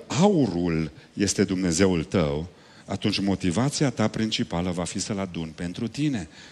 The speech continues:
Pentru că fiecare ne vrem Dumnezeul alături de noi, ne vrem Dumnezeul cu noi, nu?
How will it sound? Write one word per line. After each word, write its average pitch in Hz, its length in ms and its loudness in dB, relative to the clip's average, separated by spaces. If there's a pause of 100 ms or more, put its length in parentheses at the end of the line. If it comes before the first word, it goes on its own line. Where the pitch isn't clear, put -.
(200)
Pentru 90 260 0
că 82 120 -2
fiecare 90 840 2 (180)
ne 95 120 2
vrem 98 220 4
Dumnezeul 80 760 0
alături 92 480 2
de 113 100 4
noi, 135 380 -2 (260)
ne 95 120 0
vrem 98 200 4
Dumnezeul 80 540 -2
cu 156 220 -4
noi, 151 480 0
nu? 107 340 -6